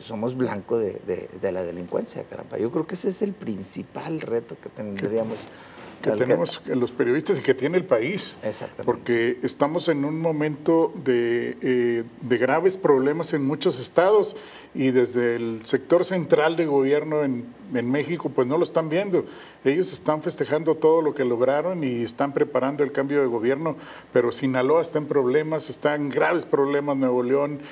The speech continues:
Speaker 2: está en graves problemas Tamaulipas, Guanajuato, San Luis Potosí, Zacatecas, no se diga,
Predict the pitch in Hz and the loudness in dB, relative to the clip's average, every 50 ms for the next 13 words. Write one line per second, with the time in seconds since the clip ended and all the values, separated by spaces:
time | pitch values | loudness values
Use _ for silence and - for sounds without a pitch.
0 | - - - - - - - 147 147 151 147 147 135 135 143 135 170 175 165 - | -18 -14 -10 -8 -4 0 2 2 2 2 0 0 0 2 2 2 2 -2 -4 -2
1 | - 151 143 131 135 147 151 151 - - 139 131 127 123 120 120 123 139 143 143 | 0 0 2 2 2 -2 -2 -4 -4 -2 -2 0 0 0 0 0 0 -2 -2 -2
2 | - 147 131 120 120 117 113 110 101 127 139 143 - - 151 131 - 127 123 123 | -2 -2 -2 -2 -4 -4 -4 -2 0 2 2 2 0 -2 -4 -4 -2 -2 -2 -4
3 | 123 - - 127 120 - 113 - - 131 139 143 135 - - 113 - 110 - - | -4 -2 -4 -4 -2 -2 -4 -4 -4 -6 -6 -4 -2 -2 -2 -2 -2 -4 -2 -2
4 | 135 127 - 135 123 131 127 127 - 123 117 127 139 156 151 156 156 147 | -2 -2 -2 -4 -2 -2 -2 -2 -2 -4 -4 -4 -4 -2 -2 -2 -2 -2